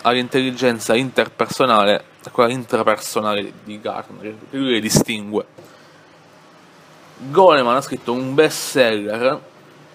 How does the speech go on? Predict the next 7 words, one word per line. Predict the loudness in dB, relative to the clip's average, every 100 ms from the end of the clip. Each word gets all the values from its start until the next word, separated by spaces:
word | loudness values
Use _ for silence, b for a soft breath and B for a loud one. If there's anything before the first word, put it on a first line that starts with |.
| -20 -20 -20 -20 -20 -20 -20 -20 -20 -20 -20 -6
della | -2 -2
psicologia | -4 -6 -2 -2 -4 -6 -6 -4
legato | -4 -4
appunto | -6 -6 -6
all'intelligenza | -6 -4 -2 -4 0
emotiva | 0 0 0 2 2 2
e, | -2